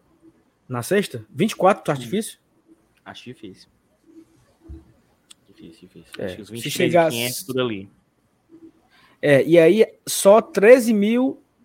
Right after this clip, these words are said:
Speaker 1: e setecentos fizeram check-in, né? Então fica aí, talvez, talvez dê, é, sei lá, dezesseis mil check-in, né? Dezessete mil check-in por aí.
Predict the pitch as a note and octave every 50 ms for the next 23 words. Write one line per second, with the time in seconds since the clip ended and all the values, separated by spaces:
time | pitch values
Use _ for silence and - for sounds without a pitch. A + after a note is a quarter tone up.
0 | _ _ - F#3+ F3 - - G#3 G3 G3+ - - - F#3+ G#3 A3+ - - G#3 F#3
1 | F#3+ G3 G#3 - - - A3+ A3+ - - E3+ D3+ C3 B2+ C3 C3+ B2+ - C3+ C#3+
2 | D3 - _ _ _ - C3+ C3 - C#3+ B2+ B2 B2 - C3+ C3 A#2+ B2+ B2+ B2+
3 | B2 - - - _ _ _ _ _ _ _ - _ _ _ _ _ _ _ _
4 | _ _ - C3+ C3+ C3 A#2+ A#2+ C3 D3 D#3+ D#3+ D#3 C#3 B2 A#2+ C3 C#3 C#3+ D3
5 | D3+ D#3 D#3 - _ _ _ _ _ _ _ _ _ _ C3 B2+ B2 A#2+ A#2+ A#2+
6 | A#2 A#2 A#2 A#2 A2+ G#2+ G#2+ G#2 G2 G2 G2 G2 B2+ _ _ _ _ _ _ _
7 | _ _ _ _ - C#3+ C3+ C3 A#2+ A2 G#2+ - _ _ - - _ _ _ _
8 | _ _ _ _ - A#2 A2+ B2 C3+ C#3 D3+ C3 - - - D3+ D#3 D#3 C3+ C3+
9 | C#3 C#3+ C3+ - C#3 - - - C#3 D3+ E3+ D#3+ C#3 C#3 C#3 B2 A2+ B2 A2+ C#3
10 | C3 - C3+ C3 - C#3 A#2+ - C3+ B2 - B2+ B2 A2+ A2+ A#2+ C3+ C#3+